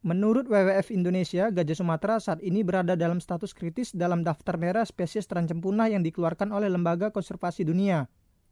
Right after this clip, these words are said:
Di Indonesia, gajah Sumatera juga masuk dalam satwa dilindungi menurut Undang-Undang Nomor lima Tahun sembilan belas sembilan puluh tentang konservasi sumber daya alam hayati dan ekosistemnya.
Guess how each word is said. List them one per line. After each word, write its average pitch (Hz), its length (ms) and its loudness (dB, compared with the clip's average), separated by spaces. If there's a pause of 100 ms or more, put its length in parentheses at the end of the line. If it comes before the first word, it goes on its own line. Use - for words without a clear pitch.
(680)
Di 151 160 -2
Indonesia, 190 560 2
gajah 175 240 2
Sumatera 196 400 0
juga 180 180 2
masuk 175 320 0
dalam 170 240 2
satwa 214 240 -2
dilindungi 196 560 2
menurut 190 400 0
Undang-Undang 185 480 0
Nomor 190 240 0
lima 180 300 0
Tahun 202 260 0
sembilan 180 240 0
belas 165 140 -2
sembilan 175 180 -2
puluh 202 320 0
tentang 202 320 -2
konservasi 190 560 -6
sumber 185 220 -2
daya 165 320 0
alam 180 100 0
hayati 175 380 0
dan 196 160 0
ekosistemnya. 190 680 -2